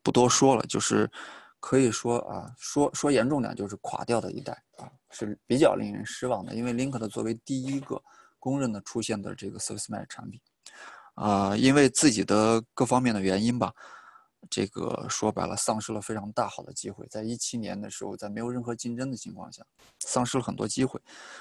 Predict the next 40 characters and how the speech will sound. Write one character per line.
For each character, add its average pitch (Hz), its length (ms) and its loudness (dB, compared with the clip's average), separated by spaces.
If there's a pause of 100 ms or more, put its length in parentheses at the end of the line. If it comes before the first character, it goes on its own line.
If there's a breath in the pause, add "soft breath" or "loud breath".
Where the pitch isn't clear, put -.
(140 loud breath)
那 147 100 0 (120)
主 101 220 0
要 143 200 8
呢 113 120 0
有 98 160 -2
几， - 300 -8
几 113 180 0
点， 113 160 6 (120)
比 98 80 -2
如 101 80 0
说 110 120 -4
它 110 140 2
的 110 100 4
语 101 140 2
言 95 180 2
选 98 220 -2
择 95 140 -6
是 104 40 -10
比 104 120 -8
较 104 100 -2
小 - 220 -6
众 104 200 -8
的， - 80 -18 (680 loud breath)
啊， - 120 -20 (220)
它 - 120 -20
是 101 200 -10
选 95 260 -2
用， 107 140 -2
一 110 40 -4
开 113 140 -2
始 110 80 2
用 107 160 -2
的 101 120 -4
是 98 260 -6
Scala， 104 400 -2
后 107 160 -2
来 104 160 2
呢 107 200 -2
这 104 140 -4
个 101 260 -4